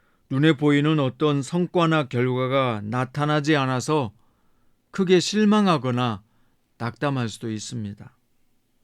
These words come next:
그런데 기억하세요. 하나님은 지금도 그 나라를 이루어가고 계신다. 우리가 겸손히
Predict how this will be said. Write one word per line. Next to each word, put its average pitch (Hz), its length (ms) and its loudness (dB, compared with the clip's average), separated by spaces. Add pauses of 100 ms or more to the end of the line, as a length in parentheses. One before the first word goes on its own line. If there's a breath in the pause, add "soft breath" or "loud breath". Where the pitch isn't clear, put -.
(360)
그런데 113 680 -4
기억하세요. 123 840 -6 (640 soft breath)
하나님은 175 600 4
지금도 175 760 2
그 185 360 4
나라를 143 920 0
이루어가고 160 880 2
계신다. 113 960 -6 (960)
우리가 127 580 0
겸손히 131 720 -2